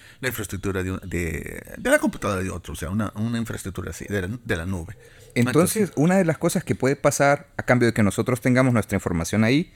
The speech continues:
Speaker 2: es que ellos tengan acceso a esta información.
Speaker 1: Sí, ahora, te la puede, esa información puede estar encriptada, o sea, depende también cómo son los, lo-, los, ¿cómo se llama? El, los arreglos que vos tengas con la compañía, ¿va?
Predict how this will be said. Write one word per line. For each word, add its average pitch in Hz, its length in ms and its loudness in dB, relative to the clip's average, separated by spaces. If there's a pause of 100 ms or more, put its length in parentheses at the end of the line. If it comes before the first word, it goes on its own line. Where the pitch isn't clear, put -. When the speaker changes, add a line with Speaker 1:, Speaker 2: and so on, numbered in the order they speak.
(240)
Speaker 2:
es - 160 0
que 131 100 2
ellos 147 220 4
tengan 120 220 6
acceso 131 420 4
a 104 40 8
esta - 160 0
información. 98 600 2 (540)
Speaker 1:
Sí, 269 440 -2 (180)
ahora, 117 460 0 (360)
te 147 120 2
la 113 140 -4
puede, 113 240 -4 (360)
esa 135 200 -4
información 156 420 -6
puede 160 140 -4
estar 117 160 -4
encriptada, 127 800 -2 (300)
o - 80 -8
sea, - 120 -6
depende 95 380 -4
también 135 320 -4
cómo 127 200 -6
son 101 180 -4
los, 82 260 -8
lo-, 71 560 -8 (360)
los, 95 300 -2
¿cómo 110 160 -8
se 117 60 -4
llama? 101 400 0 (520)
El, 95 180 -8 (440)
los 117 220 -8
arreglos 170 420 0
que - 80 -4
vos 113 180 -4
tengas 113 240 -6
con 117 140 -6
la 101 80 -4
compañía, 98 520 -6
¿va? - 160 -20